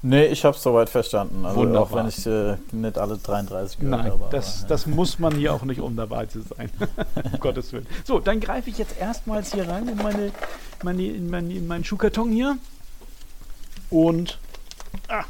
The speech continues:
Speaker 2: lese zum ersten Spieler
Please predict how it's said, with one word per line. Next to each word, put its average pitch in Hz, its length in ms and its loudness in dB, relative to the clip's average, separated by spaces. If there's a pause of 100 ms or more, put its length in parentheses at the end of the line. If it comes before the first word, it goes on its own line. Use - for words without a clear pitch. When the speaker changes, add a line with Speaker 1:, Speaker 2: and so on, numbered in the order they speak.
(1000)
Speaker 2:
lese 135 640 2 (320)
zum - 180 -8
ersten 147 400 0
Spieler 110 540 -2